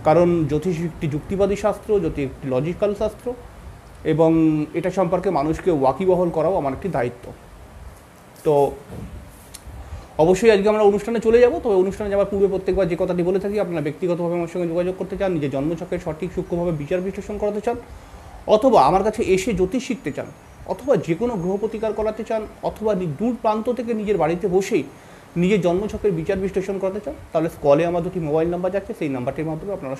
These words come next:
সরাসরি আমার সঙ্গে যোগাযোগ নিতে পারবেন। আজকে আমরা আলোচনা করব তুলা রাশি সম্পর্কে এবং আমরা আজকে, আহ, জানব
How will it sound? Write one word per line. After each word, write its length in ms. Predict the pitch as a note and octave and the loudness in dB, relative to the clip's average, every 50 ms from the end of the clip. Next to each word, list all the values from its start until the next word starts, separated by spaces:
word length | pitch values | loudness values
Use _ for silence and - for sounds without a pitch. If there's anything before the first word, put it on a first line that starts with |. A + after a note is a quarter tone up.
| - - | -6 -4
সরাসরি 400 | D3+ D3+ E3+ E3+ - G3+ G3+ G3 | -2 -2 -2 -2 -2 -4 -4 -2
আমার 140 | E3+ D#3 D3+ - | -4 -4 -6 -6
সঙ্গে 140 | F3 E3+ | -6 -6
যোগাযোগ 280 | D#3 C#3 B2+ A#2+ B2+ B2 | -4 -4 -4 -4 -4 -4
নিতে 200 | C3+ B2+ B2+ B2+ | -6 -8 -8 -6
পারবেন। 260 | - C#3 - - - - - - - - - - - - - - - - - - - - - - - - - - - - - - - | -6 -6 -6 -6 -12 -16 -18 -18 -16 -16 -14 -14 -14 -14 -14 -14 -14 -14 -16 -18 -20 -20 -20 -20 -20 -20 -20 -20 -18 -18 -18 -4 2
আজকে 280 | - D#3 D#3 E3 F#3+ | 2 4 6 8 8
আমরা 160 | G#3 G#3 G3+ G3 | 8 8 8 8
আলোচনা 320 | F#3+ G3+ F#3+ G#3+ G#3+ G#3+ | 6 6 4 2 0 2
করব 200 | G3+ G3+ G#3 G#3 G#3 | 2 2 2 2 -2
তুলা 180 | A3+ F#3 G3 G3 | 2 4 4 4
রাশি 220 | G3 F#3+ F#3+ A3 | 4 4 0 -2
সম্পর্কে 420 | - A#3 A3 G#3 G#3+ G#3+ - - C4+ | -2 -2 -2 -2 -4 -6 -6 -2 -2
এবং 340 | A#3+ F#3+ F#3+ F#3+ F#3+ F#3+ F#3+ - | 0 0 0 0 -2 -2 -2 -2
আমরা 240 | D3+ D#3+ E3+ F3 | -2 0 4 4
আজকে, 540 | E3+ E3 D#3+ E3+ F3 F3 F3 E3+ E3+ E3 - - - - - | 4 4 4 2 2 2 2 2 0 0 -4 -8 -12 -10 -8
আহ, 180 | C#3 C3+ C3+ C#3 C3+ | -6 -4 -4 -4 2
জানব 520 | C#3 E3 D#3+ G3 A3+ A3+ F#3+ D3 B2+ B2+ | 4 4 6 6 6 6 6 4 4 2